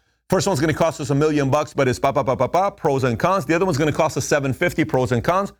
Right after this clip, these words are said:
The other one's gonna cost us five hundred thousand, but back end they want another five hundred thousand, but you don't need to pay it back to them over and over.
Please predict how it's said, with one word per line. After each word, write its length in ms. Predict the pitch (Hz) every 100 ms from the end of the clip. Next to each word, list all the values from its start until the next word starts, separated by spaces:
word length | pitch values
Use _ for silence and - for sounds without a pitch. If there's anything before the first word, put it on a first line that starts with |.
| _ _
The 80 | 165
other 100 | 185
one's 120 | 208
gonna 180 | - 170
cost 240 | - 170 156
us 100 | -
five 240 | 147 139
hundred 200 | 147 131
thousand, 300 | 175 190 180
but 100 | 143
back 320 | 120 143 143
end 120 | 175
they 60 | 147
want 160 | 147 143
another 180 | 147
five 200 | 131 156
hundred 180 | 143 131
thousand, 260 | 139 143 131
but 80 | 127
you 60 |
don't 140 | 147 151
need 100 | -
to 80 |
pay 140 | 143 143
it 80 | 131
back 200 | 143 143
to 60 |
them 140 | 147 127
over 160 | 123
and 80 | 127
over. 280 | 139 131